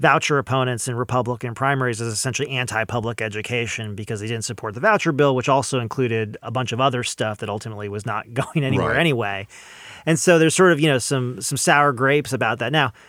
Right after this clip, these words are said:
Speaker 1: I think going into this, you know, we've sort of been asking this question, I think it still is an open question, is how much, you know, how much push does Abbott have, you know, in
Speaker 2: Yeah.
Speaker 1: these primaries? Now, he obviously has the financial, the ability financially to, to do kind of what he wants,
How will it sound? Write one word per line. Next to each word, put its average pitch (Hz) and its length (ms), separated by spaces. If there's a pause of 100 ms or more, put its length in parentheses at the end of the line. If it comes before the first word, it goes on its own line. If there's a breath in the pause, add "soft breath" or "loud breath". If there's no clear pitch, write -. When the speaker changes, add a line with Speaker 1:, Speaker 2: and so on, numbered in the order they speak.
(320 loud breath)
Speaker 1:
I 160 40
think 170 160
going 156 240
into 214 180
this, 151 320
you 156 80
know, 135 140
we've 123 460
sort 151 200
of 117 60
been 135 80
asking 127 240
this 107 40
question, 117 280
I 104 80
think 113 160
it 110 80
still 117 220
is 113 100
an 120 40
open 113 200
question, 143 180
is 104 80
how 143 180
much, 147 360
you 165 80
know, 107 80
how 123 160
much 139 200 (120)
push - 280
does 135 220
Abbott 127 240
have, 117 480
you 131 100
know, 117 120
in 120 60
Speaker 2:
Yeah. 80 80
Speaker 1:
these - 100
primaries? 139 360
Now, 110 120
he 127 80
obviously 127 320
has 117 140
the 110 100
financial, 113 520
the 123 120
ability 120 340
financially 113 560
to, 113 140
to 117 160
do 110 320
kind 131 200
of 113 80
what 120 160
he 110 80
wants, 110 720